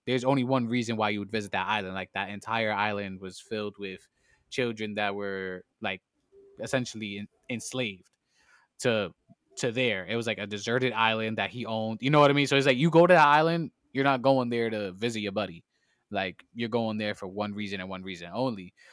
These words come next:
And I remember in the beginning of quarantine, it, it went away. But if you look up pictures, like, you'll be able to see it. Um, one of the, the Ellen DeGen-, Ellen DeGeneres did an interview, and she was, like, crossed on, um, like, crisscrossed on the couch,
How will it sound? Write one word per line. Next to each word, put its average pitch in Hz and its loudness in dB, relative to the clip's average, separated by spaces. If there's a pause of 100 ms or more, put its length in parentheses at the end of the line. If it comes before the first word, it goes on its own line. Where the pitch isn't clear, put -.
(260)
And 92 -4 (100)
I 110 -10
remember 113 -6
in 104 -8
the 107 -10
beginning 113 -6
of 104 -8
quarantine, 131 -2
it, 131 0 (120)
it 143 2
went 180 2
away. 135 2 (140)
But 120 0
if 117 -4
you 135 -2
look 139 -2
up 127 0
pictures, 139 -6
like, 98 -6
you'll 104 -10
be 117 -4
able 117 -2
to 104 -8
see 113 -8
it. 135 -6 (640)
Um, 104 0 (200)
one 117 -2
of 127 0
the, 110 -14
the 110 -6
Ellen 135 0
DeGen-, 123 0 (100)
Ellen 131 0
DeGeneres 117 -4
did 113 -2
an 101 -4
interview, 107 -8
and 104 -12
she - -10
was, 123 -6
like, 104 -6 (400)
crossed 123 -2
on, 110 -6
um, 101 -6
like, 98 -8 (100)
crisscrossed 131 -2
on 113 -4
the 92 -6
couch, 139 -4